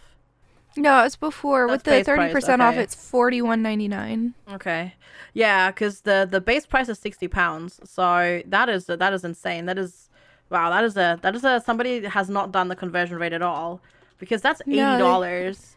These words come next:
Speaker 2: That's eighty dollars.
Speaker 1: What the heck,
Speaker 2: And
Speaker 1: dude?
Speaker 2: eighty,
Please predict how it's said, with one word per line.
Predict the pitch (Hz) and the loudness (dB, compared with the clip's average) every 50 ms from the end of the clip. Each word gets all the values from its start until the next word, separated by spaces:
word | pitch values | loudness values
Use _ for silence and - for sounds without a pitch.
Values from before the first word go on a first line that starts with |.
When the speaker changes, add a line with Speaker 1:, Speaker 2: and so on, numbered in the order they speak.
| _ - | _ -6
Speaker 2:
That's | 196 220 220 - _ - | -6 -6 -6 -8 _ -6
eighty | 190 202 202 190 190 185 | -6 -4 -4 -4 -4 -4
dollars. | 180 175 165 165 160 90 85 - 85 - 190 208 - _ _ _ _ _ _ _ _ _ | -2 -2 -4 -6 -6 -10 -12 -14 -14 -14 -14 -16 -18 _ _ _ _ _ _ _ _ _
Speaker 1:
What | 285 294 294 302 302 - - | -2 0 2 2 0 2 4
the | 453 453 453 | 4 4 4
heck, | - - - - 254 220 208 202 208 214 240 302 359 359 - | 4 -2 -8 -6 -4 -2 -2 -2 -2 -4 -4 -6 -8 -8 -10
Speaker 2:
And | - - | -10 -6
Speaker 1:
dude? | - 339 339 339 302 285 | -2 0 2 2 2 0
Speaker 2:
eighty, | 269 | -2